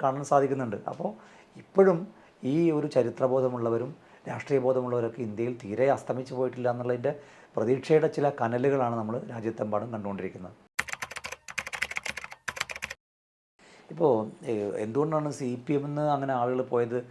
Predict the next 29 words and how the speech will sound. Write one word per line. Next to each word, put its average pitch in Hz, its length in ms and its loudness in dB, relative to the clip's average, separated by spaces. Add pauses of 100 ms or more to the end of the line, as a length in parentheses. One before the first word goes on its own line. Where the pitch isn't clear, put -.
(200)
നമ്മൾ 120 200 -2
വലിയ 117 240 2
തോതിൽ 117 180 -2
ചർച്ച - 260 -4
ചെയ്യാത്തതെന്ന് 120 380 -2
വെച്ചാൽ 113 240 -2
ഇന്ത്യയിൽ 123 360 -2 (480)
കോൺഗ്രസിനെ 135 460 0
പോലെ 135 340 4
എല്ലാ 123 220 4
സംസ്ഥാനങ്ങളിലും 127 640 -2
വേരുള്ള 127 300 -2
ഒരു 131 80 0
രാഷ്ട്രീയ 127 280 0
പാർട്ടിയല്ല 127 440 0
സി 139 160 -4
പി 120 160 -2
എം. 92 160 -2 (580)
എന്നാൽ 131 200 0
സി 143 160 -2
പി - 140 0
എമ്മിന് 180 200 2
വേരുള്ള 156 380 4
സ്ഥലങ്ങളിൽ 151 460 2
ത്രിപുരയിലും 151 640 2
ബംഗാളിലും, 127 480 4 (720)
ത്രിപുരയിൽ 143 420 2
ആരാ 160 160 4
ഭരിക്കുന്നത്? 151 480 0